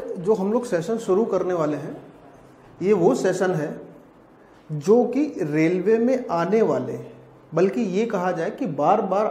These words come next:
आने वाले प्रश्नों को लेकर बच्चों में उत्सुकता भी होती है कि कौन से प्रश्न ऐसे हैं जो बार बार आ रहे हैं,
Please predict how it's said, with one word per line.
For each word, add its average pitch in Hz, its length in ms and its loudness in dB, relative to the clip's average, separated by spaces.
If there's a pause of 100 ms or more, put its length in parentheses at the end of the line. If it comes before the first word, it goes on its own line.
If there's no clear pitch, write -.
(100)
आने 165 220 -2
वाले 170 320 -2
प्रश्नों 190 500 -4
को 196 280 0
लेकर 160 580 0
बच्चों 165 440 -4
में 220 260 -4 (760)
उत्सुकता 214 500 2
भी 233 160 2
होती 220 360 0
है 220 120 0 (120)
कि 208 180 -8
कौन 196 260 2
से 214 120 2
प्रश्न 196 300 -2
ऐसे 185 200 -4
हैं 196 200 -4
जो 190 120 2
बार 151 220 0
बार 160 180 4
आ 170 100 0
रहे 175 140 -6
हैं, - 100 -12